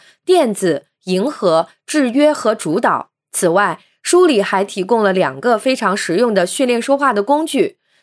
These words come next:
在每一个部分，作者都用了大量的案例来说明。接下来，我们从三个方面为你讲述书中的精髓。第一，如何为说话营造好的气氛。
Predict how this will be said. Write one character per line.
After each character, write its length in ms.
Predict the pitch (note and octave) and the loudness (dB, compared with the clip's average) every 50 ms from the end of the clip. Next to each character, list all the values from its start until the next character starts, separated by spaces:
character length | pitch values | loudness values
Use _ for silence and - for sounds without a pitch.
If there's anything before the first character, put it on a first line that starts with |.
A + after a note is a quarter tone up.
| _ | _
在 220 | _ - D#4+ D4 C#4+ | _ -2 -2 0 0
每 240 | C4 A#3+ G3 D3 A#2+ | 0 0 0 0 -2
一 100 | C#3+ F3 | -4 -2
个 160 | A#3 D4 D#4 | 0 0 2
部 160 | C#4 D#4+ C4+ | 2 2 2
分， 300 | G#3+ G3 A3+ F3 D3 - - _ _ _ | 2 0 -2 -2 -2 -4 -10 _ _ _
作 200 | - - F4 D#4+ | -2 2 2 2
者 200 | C#4 G#3 F#3+ D3 | 2 2 0 0
都 160 | D#3+ A3 G#3+ A#3 | 2 2 2 2
用 120 | A#3 A3 | 2 2
了 120 | G3 E3+ | 2 0
大 260 | E3+ - F4 E4 C#4+ B3 | 0 0 0 0 2 2
量 180 | C4+ B3 A3 | 2 2 2
的 100 | G3+ F3+ | 0 0
案 280 | - - E4 D#4+ C4 A3+ | 0 0 0 0 0 0
例 160 | A3+ G3+ E3+ | 0 0 0
来 160 | E3 D3 D#3 | 0 -2 -2
说 240 | F3 - C#4 D4 D4+ | -2 0 2 2 2
明。 280 | C#4 G#3+ D#3+ C#3+ - - _ _ _ _ _ _ | 2 0 -2 -4 -6 -10 _ _ _ _ _ _
接 160 | - C#4+ D4 | 0 0 2
下 220 | C#4+ E4 D4 B3 | 2 2 2 2
来， 280 | G#3 E3 C#3+ C#3 - - _ _ _ _ - | 2 2 0 -2 -4 -8 _ _ _ _ -2
我 60 | G#3+ | 0
们 140 | A3 A#3+ C4 | 0 0 0
从 220 | - A#3 F#3+ G#3 | 0 0 0 0
三 200 | A3+ - E4+ F4+ | 0 -2 -2 0
个 120 | F4+ D#4+ | 0 0
方 180 | B3 C#4+ B3+ C4 | 0 2 0 2
面 180 | C4 B3 G#3 G3+ | 2 0 2 2
为 120 | C4 C4 | 2 2
你 120 | A3 A3+ | 2 0
讲 280 | A#3 - G#3 D3+ C3 D3 | -2 -2 -2 -4 -4 -6
述 200 | - - A#3 G3+ | -4 0 0 0
书 160 | G3+ - A#3 | 0 -2 -2
中 160 | G#3+ B3 A#3+ | -2 0 0
的 80 | A#3+ G3+ | 0 0
精 280 | E3+ - B3 B3+ C#4+ D4+ | 0 0 -2 -2 -2 -2
髓。 340 | D4 - F#3+ C3 G#2 - - _ _ _ _ _ _ | -2 -2 -2 -2 -2 -6 -12 _ _ _ _ _ _
第 140 | - D4 C#4+ | 0 0 2
一， 340 | C4+ C#4+ D4 D4+ E4+ - _ _ _ _ | 2 2 2 2 0 -2 _ _ _ _
如 280 | - A3 A3+ A#3 D4+ F4+ | -4 0 2 2 2 2
何 200 | E4+ - A#3 A3+ | 2 2 2 4
为 340 | B3 C4+ B3+ A#3 - - _ _ | 4 4 2 2 0 -4 _ _
说 320 | _ - - D#4 E4 E4+ F4 | _ -4 0 2 2 2 2
话 220 | F4 E4+ C4+ A3 | 0 0 0 0
营 260 | F#3 F3 E3+ E3+ F#3 | 0 -2 -4 -4 -4
造 220 | B3 - D#4 D#3 - | -2 0 0 0 0
好 240 | - - F3 C#3 C#3 | 0 -2 -4 -4 -4
的 100 | C#3+ D3+ | -6 -6
气 280 | - - D#4+ D#4 B3 | -2 0 0 0 0
氛。 260 | G3+ - G#3 D#3+ C#3 | 0 -2 -4 -4 -4